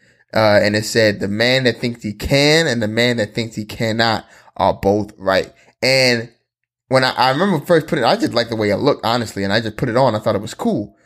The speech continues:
But then I thought about it, like, "Oh, that's, that's, that's dope." You know what I mean? And, and it's true. The, you know, it's, it's so true, man. Your mindset is everything.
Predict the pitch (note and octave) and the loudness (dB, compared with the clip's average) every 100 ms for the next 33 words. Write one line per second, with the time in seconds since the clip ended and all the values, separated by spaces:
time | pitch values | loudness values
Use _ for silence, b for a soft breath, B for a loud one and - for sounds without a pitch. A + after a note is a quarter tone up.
0 | b b b A#2 F#3 D3 - - G#3 F#3 | b b b 0 0 0 -4 2 4 4
1 | D3 B2 A2+ G2+ - - F#2+ A#2 G3 F#3+ | 2 0 2 0 -2 -4 2 2 2 -4
2 | - - _ _ _ _ _ - B2+ D3 | -16 -20 _ _ _ _ _ -4 0 2
3 | D3+ - C3 A#2+ G#2 B2+ G#2 - _ - | 0 0 0 -2 0 2 2 -2 _ -8
4 | A2+ B2 B2 B2+ C3 B2+ A#2 G#2 A2 D#2 | 0 2 2 2 2 2 2 2 0 0
5 | A#2+ A#2+ - - C4 C4 - _ _ _ | 0 0 -4 0 0 0 -4 _ _ _
6 | _ - G#2+ D2+ D3 C#3+ A#2+ G#2 A#2+ B2 | _ -6 -6 0 2 4 4 2 0 -2
7 | - B2 A#2+ - - D3 D3 C#3+ - C#3 | -2 -4 -4 -4 2 4 4 0 -2 -2
8 | G#2+ G#2 G2 G#2 G#2 A2+ A#2+ B2+ B2+ A#2 | 0 0 0 0 -2 0 2 2 0 -2
9 | - A2 G2+ _ - B2 A#2+ G2+ - C2 | -2 -6 -10 _ 0 2 2 -6 -6 -10